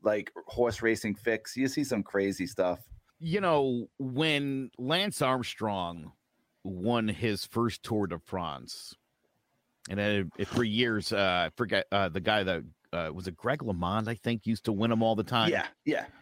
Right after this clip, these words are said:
Speaker 2: And so he won one, and the story was, right, he had, you know, had, uh,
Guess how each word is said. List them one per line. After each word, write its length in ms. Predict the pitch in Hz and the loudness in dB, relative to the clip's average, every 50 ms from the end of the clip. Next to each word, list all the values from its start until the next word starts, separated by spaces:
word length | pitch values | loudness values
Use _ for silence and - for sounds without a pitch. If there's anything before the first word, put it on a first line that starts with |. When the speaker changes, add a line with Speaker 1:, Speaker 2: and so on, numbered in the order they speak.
| - _ _ _ _ _ _ _ _ _ - | -20 _ _ _ _ _ _ _ _ _ 2
Speaker 2:
And 260 | 127 139 139 139 123 | 2 4 2 2 0
so 440 | - - 147 143 139 131 127 131 131 | 0 0 2 2 4 4 2 2 0
he 300 | 123 - - 180 202 202 | -2 -2 0 2 2 2
won 360 | 175 139 151 160 160 151 127 | 2 2 2 2 4 4 4
one, 360 | 113 123 131 131 131 131 127 127 | 4 6 6 6 4 4 4 4
and 100 | 127 123 | 4 4
the 60 | 120 | 2
story 380 | - - - 127 127 135 127 | 0 0 0 2 2 4 4
was, 420 | 120 123 127 123 123 123 110 104 - | 4 4 4 4 4 2 2 0 0
right, 380 | 117 127 131 131 127 131 120 | 0 2 2 2 2 0 -2
he 160 | 98 113 127 131 | 0 0 2 2
had, 240 | 123 117 101 85 78 | 2 0 -2 -4 -2
you 100 | 117 127 | 0 2
know, 220 | 117 107 104 92 - 113 - | 2 2 2 0 -4 -10 -6
had, 260 | 98 104 113 104 85 - | -2 0 0 0 0 0
uh, 320 | - 107 101 92 92 85 | 2 2 4 4 2 2